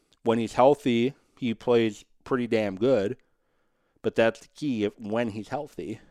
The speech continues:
which hasn't happened for the most part except for twenty nineteen. But we've seen kind of a Jekyll and Hyde of Kevin King. Twenty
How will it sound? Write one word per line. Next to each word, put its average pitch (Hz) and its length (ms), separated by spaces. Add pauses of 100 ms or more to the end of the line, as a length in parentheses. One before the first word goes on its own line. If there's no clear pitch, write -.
(260)
which - 360 (160)
hasn't 101 300
happened 98 680
for 110 120
the 101 80
most 107 320
part 101 180
except - 320
for - 60
twenty 101 280
nineteen. 98 680 (840)
But 135 100
we've 160 220
seen 202 240
kind 180 260
of 175 80
a 165 80
Jekyll 147 460
and 135 80
Hyde 123 340
of 110 120
Kevin 92 280
King. - 220 (800)
Twenty 131 520